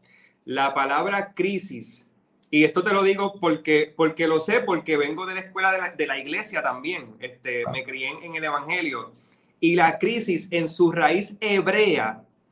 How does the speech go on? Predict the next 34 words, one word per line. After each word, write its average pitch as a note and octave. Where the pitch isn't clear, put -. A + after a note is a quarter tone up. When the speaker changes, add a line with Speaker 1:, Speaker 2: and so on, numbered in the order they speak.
Speaker 1:
significa G3
oportunidad. C3+
En C#3+
su D#3+
ra-, E3
la, D#3
la, D#3
la D#3
raíz D#3+
de E3+
la E3
palabra F3
crisis G3
en D#3
hebreo D3+
significa D#3
oportunidad. C3
Así C#3+
que D3+
estoy D#3
to-, F#3+
de D3+
hecho, G#3+
ya, D#3+
me D#3
imagino D#3
que G#3
ahí G#3
mismo G3+
vamos G#3
a G#3
hablar G3+
de A3+
eso, D#3